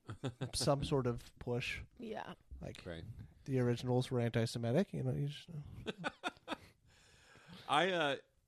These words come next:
Speaker 1: I, well, the whole, throughout the whole short film, I was just like, "Just go point out the wolf to him.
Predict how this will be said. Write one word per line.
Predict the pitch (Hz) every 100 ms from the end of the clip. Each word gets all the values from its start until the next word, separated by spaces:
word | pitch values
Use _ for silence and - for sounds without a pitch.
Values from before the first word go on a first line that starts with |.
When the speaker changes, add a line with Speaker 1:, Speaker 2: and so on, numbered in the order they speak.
| _
Speaker 1:
I, | 160 196 170 - _ _ _ _ _ _ _ _ _ _ -
well, | 156 143
the | 139
whole, | 202 147 120
throughout | 117 160
the | 123
whole | 117 139
short | - 123 120
film, | 104 95
I |
was | 101 101
just | 117
like, | 107 92
"Just | - 214 190 135
go | 120 208 147 - - - -
point | 196 226
out | 170 190
the | 110
wolf | 92 165 226 -
to | -
him. | 104 98 87